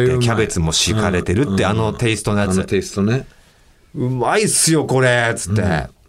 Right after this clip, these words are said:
Speaker 2: 「絶対いいっすよ、これ」って言っといたけど。
Speaker 1: うん。
Speaker 2: 「本当？」っつって。喜んでたよ。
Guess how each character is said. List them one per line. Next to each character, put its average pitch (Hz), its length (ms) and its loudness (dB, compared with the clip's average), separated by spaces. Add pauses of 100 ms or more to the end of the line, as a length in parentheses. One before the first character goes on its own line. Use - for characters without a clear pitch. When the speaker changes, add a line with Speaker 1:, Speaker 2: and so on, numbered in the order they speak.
Speaker 2:
「絶 160 320 2
対 214 220 2
い 226 40 -2
い 214 40 2
っ 190 40 0
す 165 120 0
よ、 123 80 0
こ 110 120 0
れ」 104 240 2
っ - 20 -14
て 85 160 -6 (200)
言 95 80 -4
っ 90 40 -12
と 127 140 0
い - 40 0
た 87 100 -2
け 82 80 -8
ど。 - 260 -10
Speaker 1:
う 107 80 0
ん。 101 300 -2 (260)
Speaker 2:
「本 87 160 -4
当？」 107 260 0
っ - 40 -2
つ 127 100 -14
っ - 40 -20
て。 - 200 -14 (560)
喜 82 60 -6 (180)
ん 85 60 0
で 76 80 -4
た - 120 -10
よ。 - 60 -12